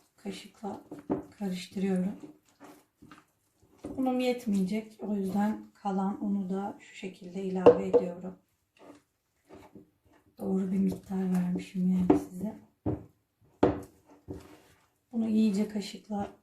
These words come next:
karıştırdıktan sonra yoğurmaya başlayacağım. Bunda yoğurma işlemi çok önemli. Ama balon ekmeğin en önemli yeri pişirme kısmı. Pişirme kısmında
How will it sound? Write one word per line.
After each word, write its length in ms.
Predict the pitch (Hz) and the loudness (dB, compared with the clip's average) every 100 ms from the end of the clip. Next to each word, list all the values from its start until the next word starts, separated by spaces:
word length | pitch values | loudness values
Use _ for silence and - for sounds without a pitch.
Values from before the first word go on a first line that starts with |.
| _ | _
karıştırdıktan 840 | - 202 190 - 196 185 190 214 208 | -8 -4 -4 -4 -2 0 2 0 0
sonra 320 | - 208 247 | -4 -2 0
yoğurmaya 600 | 226 202 202 196 196 190 | 2 2 2 2 2 2
başlayacağım. 720 | 185 - - 185 208 269 - _ _ _ _ _ _ - _ _ - | 0 -2 -6 -4 -2 -4 -10 _ _ _ _ _ _ -20 _ _ -4
Bunda 220 | 247 269 | 0 4
yoğurma 460 | 262 247 240 247 262 | 6 6 6 4 0
işlemi 380 | - - 262 | -4 -2 -2
çok 240 | 262 262 - | -2 -6 -4
önemli. 400 | 254 254 247 262 - - - - - - - - | -2 0 6 6 6 0 -12 -2 0 0 -2 -4
Ama 280 | 226 214 | -2 0
balon 280 | 202 214 233 | -2 -2 -2
ekmeğin 460 | 233 220 208 202 202 | -2 -4 -4 -2 0
en 160 | 214 | 4
önemli 400 | 220 202 196 196 | 4 4 2 4
yeri 440 | 190 208 226 220 240 - - - - | 4 4 2 0 -6 -14 -18 -18 -12
pişirme 500 | 208 - 196 190 185 | -8 -2 2 4 2
kısmı. 400 | - - - 196 - - - - - - - - - - - _ _ - - - _ _ _ - - - _ _ _ _ - _ _ | -2 -8 -4 -4 -4 -10 -16 -20 -20 -20 -20 -18 -20 -20 -20 _ _ -20 -18 -18 _ _ _ -20 -20 -20 _ _ _ _ -20 _ _
Pişirme 500 | 214 - 214 233 - | -12 -4 6 6 6
kısmında 600 | - - 214 208 214 226 | -4 -6 -2 0 0 -2